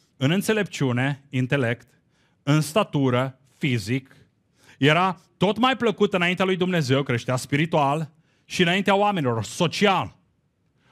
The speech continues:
Un echilibru în creșterea copilului tău. Pot să fiu așa un pic mai direct cu voi? Că parcă până acum n-am fost.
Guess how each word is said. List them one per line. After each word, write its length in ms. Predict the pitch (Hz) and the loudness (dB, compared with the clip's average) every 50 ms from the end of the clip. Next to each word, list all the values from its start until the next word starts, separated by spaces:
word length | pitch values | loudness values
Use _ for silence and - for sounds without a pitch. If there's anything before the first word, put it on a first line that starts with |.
| _ _ _ | _ _ _
Un 240 | 190 185 190 196 - - | 2 4 4 2 -2 -2
echilibru 1080 | - 220 226 220 - - 214 208 226 277 311 302 202 165 147 143 151 175 196 185 - _ _ _ _ | 0 0 0 0 0 0 0 0 2 0 0 0 0 2 2 4 4 2 0 -2 -6 _ _ _ _
în 260 | - 175 175 165 - | 0 0 0 0 -6
creșterea 840 | - - 214 226 247 233 - - 226 214 208 208 208 208 - - _ _ _ | -4 -2 0 0 0 -2 -2 -2 0 0 2 2 0 0 -4 -8 _ _ _
copilului 840 | - 180 175 160 - - 220 214 214 214 208 202 196 196 190 156 - _ _ _ _ | -2 0 0 0 0 0 0 2 2 2 2 2 2 0 -2 -4 -8 _ _ _ _
tău. 420 | - 214 208 180 151 107 - - _ _ _ _ _ _ _ _ _ _ _ _ _ _ _ _ _ _ _ _ | 2 4 4 2 0 -4 -6 -12 _ _ _ _ _ _ _ _ _ _ _ _ _ _ _ _ _ _ _ _
Pot 160 | _ - 120 110 | _ -10 -10 -8
să 120 | - 127 | -6 -8
fiu 180 | 107 110 120 117 | -6 -4 -4 -4
așa 260 | 113 - - 123 117 | -6 -4 -4 -6 -4
un 100 | 113 104 | -4 -6
pic 140 | - 117 110 | -8 -8 -6
mai 160 | 110 107 104 | -6 -6 -6
direct 240 | 95 104 107 110 - | -6 -6 -8 -8 -8
cu 80 | - | -10
voi? 260 | 98 104 110 110 107 - _ _ _ _ _ _ _ | -10 -8 -8 -8 -10 -14 _ _ _ _ _ _ _
Că 100 | _ - | _ -10
parcă 260 | 92 107 104 98 107 | -8 -6 -6 -6 -6
până 140 | 98 113 107 | -6 -6 -6
acum 180 | 101 98 107 104 | -6 -6 -6 -8
n-am 120 | 104 101 | -8 -8
fost. 260 | 98 110 110 - - | -8 -10 -12 -12 -14